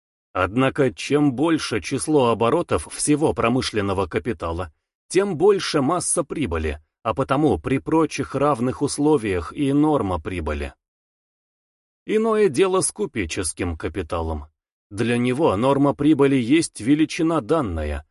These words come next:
определяемая, с одной стороны, массой прибыли, произведенной промышленным капиталом,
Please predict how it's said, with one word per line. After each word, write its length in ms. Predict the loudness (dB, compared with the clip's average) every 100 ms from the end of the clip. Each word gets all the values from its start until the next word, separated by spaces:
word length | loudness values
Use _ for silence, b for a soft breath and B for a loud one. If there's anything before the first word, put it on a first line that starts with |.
| _
определяемая, 1080 | -6 -2 -2 -2 0 0 -2 -4 -4 -6 -12 _ -4
с 100 | -2
одной 320 | 0 0 -2
стороны, 460 | -2 -2 0 0 0
массой 480 | 0 -2 -4 -4
прибыли, 480 | -2 -2 -2 0 0
произведенной 920 | 0 2 2 2 0 0 0 0 -2
промышленным 800 | -2 0 0 -2 -4 -2 -2 -2
капиталом, 680 | -4 -4 -4 -2 -2 -4